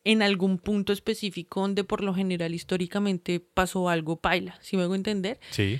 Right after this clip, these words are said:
Speaker 1: Entonces, en, en, en una de las que yo tengo es de un prostíbulo, que era así súper macabro.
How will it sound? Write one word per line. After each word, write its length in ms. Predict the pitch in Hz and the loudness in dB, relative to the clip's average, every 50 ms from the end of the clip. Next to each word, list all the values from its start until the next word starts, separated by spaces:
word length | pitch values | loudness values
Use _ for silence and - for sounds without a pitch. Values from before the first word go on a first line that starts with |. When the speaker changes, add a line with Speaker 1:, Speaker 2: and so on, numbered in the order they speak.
| - | -4
Speaker 1:
Entonces, 440 | - 185 214 202 185 202 196 202 - | -2 0 0 0 0 0 -2 -4 -2
en, 320 | - 226 220 220 214 208 - | 0 0 0 2 0 -2 -2
en, 800 | - 202 208 202 202 196 190 190 185 185 180 180 170 170 165 165 - _ _ _ _ _ _ _ | -2 -2 -2 -2 0 -2 -2 -2 -2 -2 -4 -4 -6 -6 -8 -10 -14 _ _ _ _ _ _ _
en 120 | 190 214 214 | -2 0 2
una 120 | 214 220 220 | 4 4 4
de 60 | 220 | 4
las 120 | 226 220 - | 2 2 0
que 120 | - 254 | -2 0
yo 160 | 233 247 - | 0 0 0
tengo 360 | - - 196 208 220 220 294 | 0 0 0 0 0 0 -2
es 120 | 311 269 208 | -2 0 0
de 60 | 214 | 0
un 80 | 202 185 | 0 2
prostíbulo, 720 | - 185 185 - - - 208 190 175 165 165 185 185 - _ _ _ - - - - - _ _ _ _ _ | 2 2 0 2 2 2 4 4 2 0 -2 -4 -6 -10 _ _ _ -20 -20 -20 -20 -20 _ _ _ _ _
que 200 | - - 208 190 | 2 4 6 6
era 100 | 185 180 | 6 6
así 180 | 175 170 - 196 | 4 2 0 -2
súper 300 | 170 196 175 - 190 185 | -2 -2 0 2 2 4
macabro. 580 | 196 190 185 - - 202 165 147 135 - - | 4 2 2 2 4 4 4 4 4 0 -6